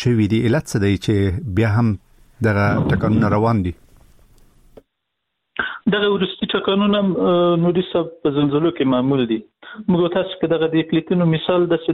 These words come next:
Speaker 2: د زیږو ټوټو په حساب ورکړو، لکه موږ تاسو هغه ډېر ساده مثال چې ورکولی شو، د دې رګمال د ټوټو، ټوټو ورکولی شو. که نه، کله چې دا یو د بل څه دغسې سړی موښي، بندېږي، نو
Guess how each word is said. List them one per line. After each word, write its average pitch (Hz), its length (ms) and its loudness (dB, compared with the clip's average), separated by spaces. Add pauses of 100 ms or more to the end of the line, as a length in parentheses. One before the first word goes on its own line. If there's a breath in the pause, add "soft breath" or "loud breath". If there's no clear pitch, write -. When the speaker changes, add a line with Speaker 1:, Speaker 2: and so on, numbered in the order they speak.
Speaker 2:
د - 20 2 (680)
زیږو 139 300 2 (560)
ټوټو 147 240 -2 (100)
په 147 120 0
حساب 180 260 -2
ورکړو، 196 340 0
لکه 131 180 -2
موږ 131 320 0
تاسو 135 360 0
هغه 123 200 0
ډېر 147 180 0
ساده 135 200 0
مثال 135 300 -2
چې 139 80 -2
ورکولی 143 480 0 (100)
شو، 151 100 0 (600 loud breath)
د - 20 4 (120)
دې 139 120 2 (140)
رګمال 143 380 0
د 127 60 0 (100)
ټوټو، 123 260 -2 (260)
ټوټو 127 300 0
ورکولی 113 500 0
شو. 127 100 -4
که 143 120 -4
نه، 202 120 2 (100)
کله 165 160 0
چې - 200 -4
دا 151 80 2 (140)
یو 143 160 4
د 127 180 0
بل 147 100 0
څه 143 220 -8
دغسې 120 360 -2
سړی 135 220 0 (560)
موښي، 147 300 -2 (240)
بندېږي، 117 520 0 (600 loud breath)
نو 139 100 2